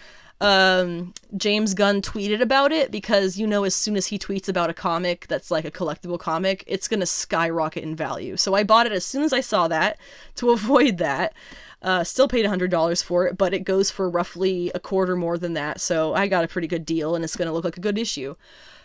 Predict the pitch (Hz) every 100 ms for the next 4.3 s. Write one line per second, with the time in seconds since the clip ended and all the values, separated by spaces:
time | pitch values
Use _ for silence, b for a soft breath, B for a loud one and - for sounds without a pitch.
0 | B 196 190 180 180 160 127 - - 226
1 | 226 - 262 - 254 262 233 - 196 196
2 | 202 202 196 202 190 196 - 202 175 139
3 | - 175 180 - 214 196 202 214 208 233
4 | - -